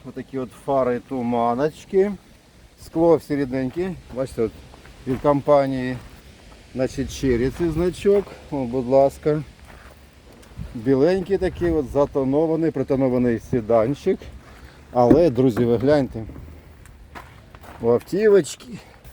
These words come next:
вон сам побачив, підігріви сидінь є, отак от. Так, у нас такі от шкіряні, ну, під шкіру шкіряні,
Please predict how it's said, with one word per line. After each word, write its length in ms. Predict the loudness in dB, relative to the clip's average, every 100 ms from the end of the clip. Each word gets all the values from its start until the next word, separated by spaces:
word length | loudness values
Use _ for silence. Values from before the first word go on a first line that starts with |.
| -20 -20 -14
вон 200 | -10 -6
сам 180 | -2 0
побачив, 440 | 0 0 -2 -4 -20 _ -20 -20 -20 -12
підігріви 680 | -10 -6 -6 -2 -2 -2 -4
сидінь 580 | -6 -6 -4 -2 -2 0
є, 220 | -2 -4 -6
отак 400 | -10 -6 -4 -4 -6
от. 100 | -18 -18 -20 -20 -20 -20 -20 -20 -10 0
Так, 240 | 2 2
у 80 | 0
нас 160 | 0 -2
такі 300 | -4 -4 -2
от 200 | -2 -4 -12 -18
шкіряні, 460 | -8 -6 -4 -4 -4
ну, 180 | -6 -8
під 160 | -10 -10
шкіру 580 | -12 -12 -2 0 0 -2
шкіряні, 880 | -8 -10 -2 2 4 2 0 -2